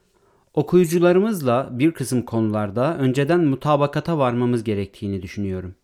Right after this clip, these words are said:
Zira bir kısım temel meselelerde anlaşamadığımız takdirde bu kitaptan istifade etmenin kolay olmayacağı kanaatindeyim. Evet,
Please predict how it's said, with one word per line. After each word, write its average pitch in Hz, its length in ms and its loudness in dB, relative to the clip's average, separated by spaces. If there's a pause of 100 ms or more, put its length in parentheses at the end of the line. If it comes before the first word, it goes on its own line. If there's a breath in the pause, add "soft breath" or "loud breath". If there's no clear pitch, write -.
(680 soft breath)
Zira 135 440 2
bir 180 120 4
kısım 143 340 0
temel 139 320 2
meselelerde 110 720 0
anlaşamadığımız 110 880 -2
takdirde 110 760 -6 (120)
bu 151 140 -4
kitaptan 135 600 -4
istifade 139 580 -4
etmenin 139 440 0
kolay 143 360 0
olmayacağı 104 560 -2
kanaatindeyim. 98 720 -6 (1080 soft breath)
Evet, 208 400 2